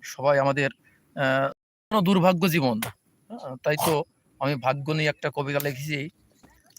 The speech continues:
আমার কবিতার শিরোনাম ভাগ্য। স্বরচিত কবিতা।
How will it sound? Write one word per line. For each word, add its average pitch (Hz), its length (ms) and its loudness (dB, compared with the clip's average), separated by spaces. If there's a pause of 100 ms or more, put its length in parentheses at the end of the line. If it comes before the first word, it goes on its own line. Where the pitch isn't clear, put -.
(100)
আমার 147 200 2
কবিতার 147 300 -4
শিরোনাম 147 400 -2
ভাগ্য। 120 440 -6 (1300)
স্বরচিত 196 540 4
কবিতা। 139 400 -2